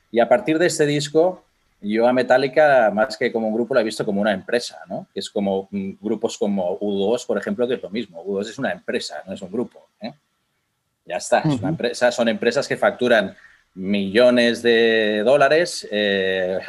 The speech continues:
Speaker 1: o de euros, en el caso de U dos, <laughs> y, y ya está, y funcionan así. Y estábamos hablando de, de, de Maiden, por ejemplo.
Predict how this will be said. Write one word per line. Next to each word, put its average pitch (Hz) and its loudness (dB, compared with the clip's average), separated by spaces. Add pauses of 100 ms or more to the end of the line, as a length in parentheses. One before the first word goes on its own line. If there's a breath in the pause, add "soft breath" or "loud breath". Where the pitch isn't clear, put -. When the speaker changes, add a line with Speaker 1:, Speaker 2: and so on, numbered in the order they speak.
(100)
Speaker 1:
o 95 -2
de 92 0
euros, 127 0
en 95 -8
el 87 -10
caso 92 -6
de 92 -6
U 107 -4
dos, - -6
<laughs> - -4
y, 107 -2 (480 soft breath)
y 104 -4
ya 110 4
está, 127 2
y - 0
funcionan 120 -2
así. 123 -2 (100)
Y 113 -2
estábamos 156 2
hablando 165 4
de, 127 2
de, 104 2
de 92 -2 (100)
Maiden, 147 0
por - -4
ejemplo. 123 -4